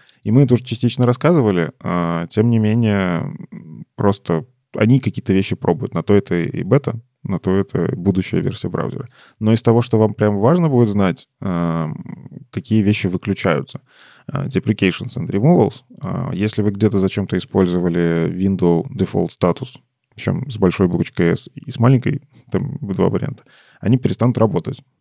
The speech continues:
Как бы в целом, кажется, и, и не надо. <laughs> Есть, э, атрибуты window status, э, но, в общем, з-, если он вам был нужен, к сожалению, всё. Э, оно просто перестанет работать.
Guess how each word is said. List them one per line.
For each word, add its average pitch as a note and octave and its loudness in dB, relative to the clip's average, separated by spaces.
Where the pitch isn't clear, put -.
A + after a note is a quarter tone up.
Как G2+ -4
бы G#2 -2
в - -10
целом, A#2 2
кажется, G#2+ -2
и, G#2+ 0
и - -6
не A2+ 2
надо. C3 4
<laughs> - -20
Есть, F#2+ 2
э, F#2+ 4
атрибуты F#2+ 0
window G2 0
status, C3 2
э, F#2+ 2
но, G2+ 2
в G#2+ -6
общем, A2 -2
з-, G#2+ -4
если C#3+ 4
он C3+ 2
вам C3+ 4
был C3+ 4
нужен, D3 2
к - -14
сожалению, A#2 2
всё. F#2+ 0
Э, - -8
оно G#2+ 2
просто G#2 2
перестанет F2+ -4
работать. - -2